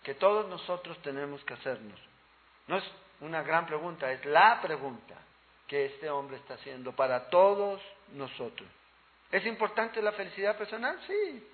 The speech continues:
pero no es más importante que usted tenga una relación con su Creador, que tenga comunión con Él, con este Dios creador de todas las cosas.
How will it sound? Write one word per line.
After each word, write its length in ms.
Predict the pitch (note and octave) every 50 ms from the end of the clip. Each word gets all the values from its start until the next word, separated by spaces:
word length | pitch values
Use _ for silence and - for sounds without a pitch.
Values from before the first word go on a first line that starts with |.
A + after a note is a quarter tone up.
| - - - _ _ _ _ _ _ _ _ -
pero 180 | D#3+ E3+ D#3+ D3+
no 140 | D3+ F3 F#3+
es 100 | F#3+ G3
más 160 | G3+ F#3 -
importante 600 | F#3 E3+ E3+ D#3+ - - F3+ G3 - - G3 -
que 540 | - G#3 A3 G#3 E3+ C#3+ C#3+ - - - - -
usted 320 | C#3 C3 - - D#3+ D#3+ D#3
tenga 220 | D3+ D3 C#3+ C#3+
una 140 | D3 C#3+ C#3
relación 480 | B2+ C3 B2 A#2+ A2+ - - D3 C#3+
con 160 | B2+ - B2+ A2+
su 140 | - B2+
Creador, 420 | A#2+ A#2 A2+ A#2 - A2 C3+ C#3 B2+ - - - - - - _ _ _ _ _ _ _
que 80 | G#2+
tenga 380 | - C#3+ C#3 D3 D3 C3 - -
comunión 760 | - C3 B2+ B2+ B2+ B2 B2 C3 C#3 D3+ D#3+ E3 E3+ E3 E3 E3+ - - -
con 220 | - - C3 B2+ A#2
Él, 140 | A2 G2+ G2 - - - _ _ _ _ _
con 180 | - B2 B2+ B2 B2 - - - - -
este 400 | D#3+ D#3+ D#3+ D#3+ - D#3+ D#3 C#3+
Dios 260 | C3 C#3+ D3+ C#3+ - -
creador 420 | - C#3 C3 B2 B2 B2+ C3+ C#3
de 100 | C3 B2
todas 300 | A#2+ - C#3 C#3 C3 B2+
las 120 | A#2+ A2 -
cosas. 360 | - - A2+ G2+ - - -